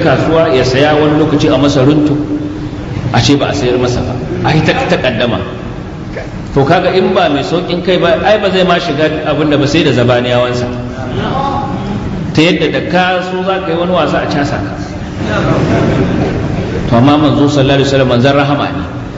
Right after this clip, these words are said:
Da rahama Allah ya aiko shi. Jiya mun faɗi wannan rahama ta manzo sallallahu alaihi wasallam a cikin karatunmu.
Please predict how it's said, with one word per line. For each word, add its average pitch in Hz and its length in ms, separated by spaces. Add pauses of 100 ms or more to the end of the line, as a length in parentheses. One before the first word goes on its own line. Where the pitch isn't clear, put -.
Da 123 80
rahama 156 260 (100)
Allah 131 140
ya 110 100
aiko 123 160
shi. 123 140
Jiya 131 180
mun 127 160
faɗi 120 300 (420)
wannan 123 320
rahama 131 400
ta 139 80
manzo 113 280
sallallahu 120 340
alaihi - 80
wasallam 120 260
a - 120
cikin 113 260
karatunmu. 92 500